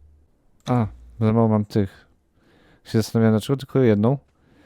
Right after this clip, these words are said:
A za mało miałem utwa-, utwardzacza kamieni. Dobra, mam tu nogę. To znaczy, czy jak włożę nogę, to będzie jedna noga, czy będą dwie nogi? Ale pe-, zależy ci pewnie jedna. O, tak myślałem, kuźwa. Ho, ho, ho, ho, ho.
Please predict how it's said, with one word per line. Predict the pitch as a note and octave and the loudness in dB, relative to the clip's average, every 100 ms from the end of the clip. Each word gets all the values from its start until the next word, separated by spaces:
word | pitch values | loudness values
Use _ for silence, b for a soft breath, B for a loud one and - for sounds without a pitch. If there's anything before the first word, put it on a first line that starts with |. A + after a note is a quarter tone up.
| b b b b - | b b b b -10
A | |
za | G2 A#2+ | -4 0
mało | A#2 | 2
miałem | A#2 A#2 | 2 2
utwa-, | A2+ - B2 A#2+ | 0 -6 -8 -8
utwardzacza | A2+ - A2 G#2+ A2 A2 | -8 -6 -4 -4 -4 -6
kamieni. | - A2+ G#2 G2 | -4 -2 -2 -2
Dobra, | G2 F#2+ - | -6 -10 -8
mam | G#2 G2+ | -4 -4
tu | G2+ G#2+ | -4 -4
nogę. | G2+ G2+ A2+ - _ _ _ _ _ _ _ b b b b b b - | -4 -2 -4 -4 _ _ _ _ _ _ _ b b b b b b -20
To | - | -4
znaczy, | A2+ G#2 | -2 -2
czy | G#2 A2+ | -2 -2
jak | G#2+ | 0
włożę | B2 A2+ | 0 0
nogę, | A2+ A2 A#2 | 0 0 -2
to | - G#2+ | 0 -2
będzie | G#2+ G#2 G#2+ | -2 -4 0
jedna | A2 B2 | 0 0
noga, | C#3+ C#3+ | -4 -6
czy | C3+ | -8
będą | - B2+ A#2+ | -6 -6 -4
dwie | G#2+ | -4
nogi? | F#2+ G2 F#2+ | -4 -6 -8
Ale | G2+ | -6
pe-, | - A#2 | -4 -4
zależy | A#2 B2+ B2 | 0 0 -2
ci | - | -6
pewnie | - A#2+ | -4 0
jedna. | A#2 F#2 F#2 - _ _ | 2 0 -4 -10 _ _
O, | G#2+ F#2+ - | -10 -10 -12
tak | - G2 | -16 -12
myślałem, | G2+ - G#2+ F#2 - | -12 -8 -6 -6 -10
kuźwa. | - G#2+ F#2+ - - - b b b b b b b _ _ - - - | -10 -8 -8 -14 -18 -18 b b b b b b b _ _ -20 -20 -4
Ho, | A2 | 0
ho, | G#2 | 2
ho, | A2 | 2
ho, | A2+ G#2+ | 2 0
ho. | G2+ | -2